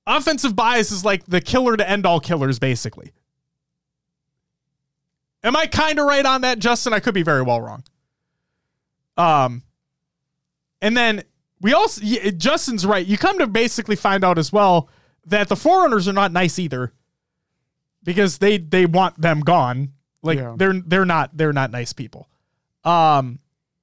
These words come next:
Speaker 1: but you, you, we come to learn about this character, the Harbinger, who is an Endless, and she is basically working alongside Escharum,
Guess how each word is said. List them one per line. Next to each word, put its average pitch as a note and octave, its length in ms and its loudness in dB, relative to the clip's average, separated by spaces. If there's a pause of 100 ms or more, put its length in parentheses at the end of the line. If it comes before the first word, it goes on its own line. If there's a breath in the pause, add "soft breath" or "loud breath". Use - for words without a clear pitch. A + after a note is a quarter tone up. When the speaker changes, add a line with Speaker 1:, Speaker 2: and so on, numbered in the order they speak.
(1400)
Speaker 1:
but A3+ 380 -2 (1700)
you, A#3+ 160 2
you, A3+ 200 -4
we G#3 200 -4
come C#4+ 200 0
to C4 60 -4
learn A3+ 220 -2
about B3 180 0
this - 140 -6
character, F#3 240 -2
the D3 100 -4
Harbinger, B2+ 480 -6 (1300)
who A#3 200 2
is C4 160 0
an A#3+ 80 0
Endless, C3+ 500 0 (920)
and F#3 460 0 (760)
she B3+ 360 -2
is A3 200 0
basically F#3 720 -2 (280)
working A3+ 440 -2
alongside F3+ 680 0
Escharum, C3 580 -6